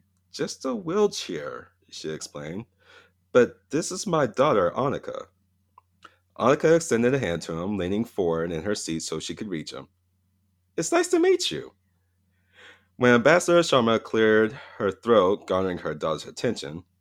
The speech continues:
she quickly shook her head. Annika shrugged and leaned back in her seat, seemingly unfazed.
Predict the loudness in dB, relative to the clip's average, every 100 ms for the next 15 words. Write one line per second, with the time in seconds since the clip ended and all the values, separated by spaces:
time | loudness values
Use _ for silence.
0 | _ _ -16 -12 -6 -2 -2 -2 -6 -8
1 | -8 -8 -10 _ _ _ _ _ _ _
2 | _ _ _ -12 -2 -2 0 0 0 0
3 | 0 0 -2 -4 -6 -6 -4 -2 -4 -4
4 | -8 -8 -10 -10 -10 -8 -10 -10 -12 -12
5 | -14